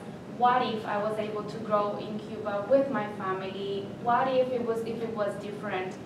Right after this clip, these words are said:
What if, if I, if I was able to be there with my grandma when she died two years ago? What if, what if? So these are things that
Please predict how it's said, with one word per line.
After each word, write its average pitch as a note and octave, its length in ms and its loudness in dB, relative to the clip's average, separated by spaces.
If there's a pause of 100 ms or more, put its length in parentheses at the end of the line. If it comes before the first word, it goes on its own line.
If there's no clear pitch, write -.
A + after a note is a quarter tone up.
(440)
What B3 320 6
if, B3+ 180 2
if A#3 160 0
I, G3+ 200 0
if G3 220 -2 (180)
I G#3 180 0
was G#3+ 220 -2
able G#3 320 -4
to - 120 -6
be G#3+ 200 -4
there G#3+ 220 6
with G#3 200 -2
my A3+ 220 0
grandma G3 440 -2
when F#3+ 200 -4
she A3+ 180 -6
died F#3 600 0 (420)
two B3+ 120 -4
years G#3+ 320 -2
ago? F3+ 460 -2
What A#3 320 8
if, G#3 160 -2
what G#3 200 2
if? G3 220 -4 (160)
So A3 240 2
these C4+ 160 2
are D4+ 160 4 (120)
things C4+ 480 0 (160)
that A3 280 4